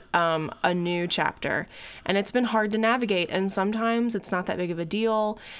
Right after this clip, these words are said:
And we get by just fine and everything's great. And then sometimes, um, the weight of it, and I'm talking about Kevin losing his job and me being the sole provider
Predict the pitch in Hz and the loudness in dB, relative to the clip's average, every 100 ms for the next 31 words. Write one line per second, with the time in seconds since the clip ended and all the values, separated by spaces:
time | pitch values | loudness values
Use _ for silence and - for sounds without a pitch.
0 | - - - 190 185 180 180 180 170 - | -18 -16 -2 0 2 0 0 0 -2 -2
1 | 180 170 175 170 - 196 202 208 208 180 | 0 0 0 -6 -2 0 2 2 0 0
2 | - 185 185 180 - 175 170 185 190 - | 0 0 -2 -4 -4 -2 0 0 0 -2
3 | 190 185 180 175 175 - - 185 196 208 | 0 0 0 -2 -4 -4 -2 0 0 0
4 | 202 202 208 208 208 - - - 190 180 | 0 0 0 0 -2 -6 -12 -4 -2 0
5 | 175 170 165 - - - _ - - - | 0 -2 -6 -10 -20 -20 _ -20 -20 -4
6 | 180 185 175 175 196 202 175 170 170 - | 0 0 2 2 2 2 2 2 0 -4
7 | - - - - - 196 196 208 196 190 | -14 -20 -20 -8 0 2 2 2 2 2
8 | 165 - 196 180 180 170 160 160 185 175 | 0 0 0 0 -2 -2 -2 -2 2 2
9 | 165 156 - 175 180 180 170 165 160 160 | 4 2 0 0 0 0 0 -2 -4 -4
10 | 165 156 165 165 196 202 196 190 185 | -4 -4 -2 2 4 4 2 2 2